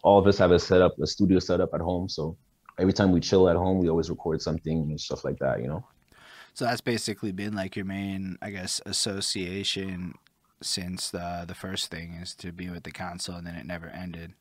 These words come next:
Speaker 2: That's actually pretty fire. How, how long has that been? That's, like, five, six years now?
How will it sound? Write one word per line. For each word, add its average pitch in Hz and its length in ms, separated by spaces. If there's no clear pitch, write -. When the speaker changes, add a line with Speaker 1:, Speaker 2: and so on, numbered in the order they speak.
Speaker 2:
That's 101 180
actually 104 300
pretty 92 220
fire. 90 400
How, 104 220
how 117 140
long 131 160
has - 100
that 101 180
been? 95 200
That's, 80 200
like, 95 100
five, 98 260
six - 280
years 117 200
now? 160 280